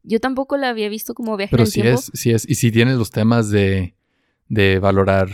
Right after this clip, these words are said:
Speaker 2: el presente.
Speaker 1: Sí.
Speaker 2: Mm.
Speaker 1: Sí, porque se
Speaker 2: El
Speaker 1: brinca,
Speaker 2: mensaje.
Speaker 1: sí,
Speaker 2: Ujú.
Speaker 1: al final de que nada más todo lo que pudo haber aprovechado, incluso lo malo.
Speaker 2: Ujú.
Speaker 1: Y esa es la contraparte, porque estoy diciendo de que me da miedo todo, pero también es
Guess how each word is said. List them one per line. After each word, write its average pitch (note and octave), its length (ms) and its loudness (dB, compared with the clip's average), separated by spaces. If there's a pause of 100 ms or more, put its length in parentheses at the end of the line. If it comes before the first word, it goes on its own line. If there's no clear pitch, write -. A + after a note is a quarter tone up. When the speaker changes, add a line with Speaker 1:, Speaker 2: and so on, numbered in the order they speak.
Speaker 2:
el A#2 140 -2
presente. G#2 540 -4 (140)
Speaker 1:
Sí. A3 380 0
Speaker 2:
Mm. E3 160 -2 (240)
Speaker 1:
Sí, - 220 0
porque B3+ 280 0
se A#3 100 2
Speaker 2:
El G#3+ 60 4
Speaker 1:
brinca, A3 200 0
Speaker 2:
mensaje. B3 220 -2 (100)
Speaker 1:
sí, - 140 -2
Speaker 2:
Ujú. A3+ 60 6
Speaker 1:
al G#3+ 80 2
final G#3+ 260 0
de A3 100 -2
que A#3 80 -6
nada A3 200 -2
más A3 340 -4 (960)
todo G#3+ 140 4
lo A3 100 4
que A3+ 80 -10
pudo G#3+ 180 2
haber A3 140 2
aprovechado, G3+ 540 -2
incluso G#3 400 -2
lo G3+ 100 2
malo. F#3 320 -4 (140)
Speaker 2:
Ujú. C#3 160 -2
Speaker 1:
Y C4 140 2
esa C4+ 160 0
es D4 100 -4 (100)
la C4 140 2
contraparte, A3 580 0
porque G3 240 -4
estoy G3+ 160 -2
diciendo A3+ 300 -2
de A#3 80 -8
que A3 100 -2
me F#3 140 2
da F#3 100 2
miedo G#3 240 2
todo, G#3 380 2
pero G#3+ 260 0
también F#3 480 -4
es - 380 -6